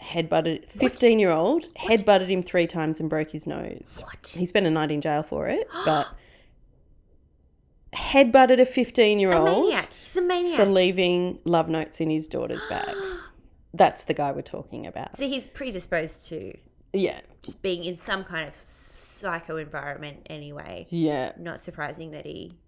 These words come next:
Speaker 2: converted
Speaker 1: Yeah.
Speaker 2: to Westboro.
Speaker 1: In the documentary, he's like, "These people hate God and worship the rectum."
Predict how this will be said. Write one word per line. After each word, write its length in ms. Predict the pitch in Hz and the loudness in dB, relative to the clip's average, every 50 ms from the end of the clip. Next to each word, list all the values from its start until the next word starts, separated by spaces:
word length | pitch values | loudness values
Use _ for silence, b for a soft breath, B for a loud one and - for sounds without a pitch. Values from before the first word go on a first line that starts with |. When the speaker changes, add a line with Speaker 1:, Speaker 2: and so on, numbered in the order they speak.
| _ | _
Speaker 2:
converted 800 | _ - 165 160 165 160 156 165 147 147 147 - 151 156 160 170 165 - - | _ -18 -18 -18 -18 -16 -12 -12 -10 -10 -8 -10 -10 -12 -14 -18 -20 -12 -6
Speaker 1:
Yeah. 280 | - 156 131 - - - | -4 -4 -4 -4 -8 -12
Speaker 2:
to 200 | - - - 160 | -14 -16 -18 -16
Westboro. 380 | 156 - - - - - - - | -16 -16 -16 -16 -14 -10 -4 0
Speaker 1:
In 140 | 214 220 190 | 2 2 2
the 60 | 208 | 4
documentary, 640 | 220 233 220 220 - 208 170 165 160 165 - 160 151 | 4 4 4 4 4 2 2 2 0 0 -2 -4 -4
he's 200 | - - - - | -6 -8 -8 -6
like, 160 | 151 151 - | -6 0 4
"These 180 | 277 311 349 359 | 6 6 6 6
people 260 | 339 320 196 180 180 | 6 6 6 4 4
hate 320 | 180 220 269 269 196 - | 6 6 6 6 4 4
God 340 | - 220 220 226 233 226 214 | 4 4 6 6 6 6 6
and 160 | 185 165 170 175 | 4 4 4 6
worship 400 | 202 214 226 226 - 254 254 - | 6 6 6 6 4 2 4 4
the 120 | 226 208 | 4 4
rectum." 640 | 180 180 165 - - - 160 143 135 123 107 98 | 4 4 2 0 -2 -2 -2 -2 -2 -4 -8 -12